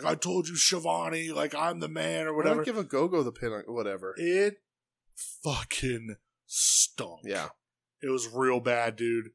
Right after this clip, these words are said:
Speaker 2: Okay.
Speaker 1: God, it was so bad.
Speaker 2: That, is it wrong that that makes me wanna go back and watch it?
Speaker 1: I mean,
Speaker 2: <laughs>
Speaker 1: hey, do it at, you can do it at your own risk, but
Speaker 2: Yeah.
Speaker 1: it sucked.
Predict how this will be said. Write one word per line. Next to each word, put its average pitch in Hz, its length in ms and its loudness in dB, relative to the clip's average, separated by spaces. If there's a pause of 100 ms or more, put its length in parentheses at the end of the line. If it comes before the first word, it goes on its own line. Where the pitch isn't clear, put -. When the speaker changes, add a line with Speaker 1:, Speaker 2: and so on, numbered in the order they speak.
Speaker 2:
Okay. 165 300 -4 (220)
Speaker 1:
God, 131 300 2
it 120 80 -6
was - 140 0
so 110 320 2
bad. 104 260 -6
Speaker 2:
That, 151 160 4
is 147 140 0
it 156 100 2
wrong 160 260 6
that 180 60 -2
that 165 120 2
makes 156 240 0
me 147 60 4
wanna 147 180 2
go 135 120 0
back 127 280 4
and 123 120 4
watch 120 380 0
it? - 560 -10
Speaker 1:
I 151 120 10
mean, 160 320 6
Speaker 2:
<laughs> - 40 -12
Speaker 1:
hey, 147 280 8
do 143 240 8
it 165 220 8
at, - 80 -4 (220)
you 170 100 2
can 190 100 -8
do 185 220 10
it 196 60 12
at 196 80 10
your 180 160 10
own 156 160 8
risk, 151 280 6
but 120 160 0
Speaker 2:
Yeah. 139 120 6 (120)
Speaker 1:
it 147 80 0 (240)
sucked. - 760 4